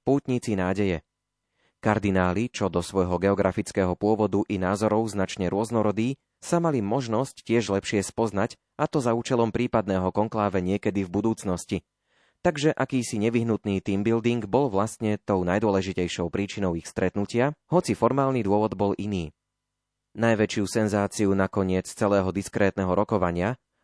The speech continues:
o ktorého priebehu Svätá stolica publikovala iba veľmi stručné komuniké, vzbudil zrejme riadený únik materiálov jedného z účastníkov, deväťdesiattri ročného nemeckého kardinála Waltera Brandmillera,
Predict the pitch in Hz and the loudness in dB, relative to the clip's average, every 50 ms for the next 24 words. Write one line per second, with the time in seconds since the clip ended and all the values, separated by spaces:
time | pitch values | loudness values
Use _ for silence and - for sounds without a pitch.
0 | - 104 98 - - 101 92 92 90 90 90 - 98 98 90 92 92 90 85 - | -6 -6 -6 0 0 2 2 2 2 0 0 0 0 0 0 0 -2 -2 -4 -6
1 | - 87 90 - 90 85 85 - - 95 87 90 - - 90 - 98 98 104 104 | -4 -6 -2 0 -2 -2 -2 -4 -4 -4 -4 -4 -4 -4 -4 -2 -2 -2 -2 -2
2 | - 110 98 98 92 92 92 90 90 87 90 101 107 104 95 - - 110 101 95 | 0 0 0 0 2 0 0 0 0 0 0 0 -2 -2 -4 -4 -2 -4 -4 -4
3 | - - 92 87 - 110 113 113 101 92 87 - 104 110 127 - _ _ _ _ | -4 -4 -6 -2 -2 0 0 0 -2 -2 -2 0 0 0 0 -2 _ _ _ _
4 | _ _ _ - 104 101 104 113 156 180 156 165 156 139 110 120 127 131 127 117 | _ _ _ -6 -6 -4 0 2 0 2 4 2 2 2 2 2 2 2 2 2
5 | 107 98 104 117 117 131 120 117 113 113 - - 120 131 135 123 110 98 95 104 | 2 2 2 2 2 2 0 0 0 -2 -2 -2 -2 0 0 0 0 2 2 0
6 | 113 - 123 110 104 98 95 98 104 113 110 104 98 92 101 98 95 95 92 87 | 2 0 0 2 2 2 4 4 4 4 2 2 2 2 0 0 2 0 0 0
7 | 98 104 - - 101 90 - 98 92 87 - - 98 110 131 135 _ _ _ _ | -2 -2 -2 -2 -4 -4 -2 -4 -4 -4 0 2 2 2 2 2 _ _ _ _
8 | _ _ - 107 127 139 131 123 98 98 92 - - 98 92 - 107 101 92 98 | _ _ -8 0 0 2 2 4 2 2 -2 0 0 -2 0 0 0 2 2 2
9 | 98 - - 104 98 98 98 95 101 92 98 98 107 117 117 - - - 104 95 | 0 0 -2 -2 -2 0 0 0 0 -2 -2 -2 0 0 0 -2 -2 -2 -2 0
10 | 90 90 90 - 101 104 98 113 104 101 98 95 92 90 95 98 101 - 110 98 | 0 0 0 0 -2 -2 0 -2 0 0 0 0 0 0 0 0 0 0 0 0
11 | 92 87 95 98 101 107 117 113 98 92 90 98 127 | 0 0 0 0 0 0 0 2 2 2 2 0 -2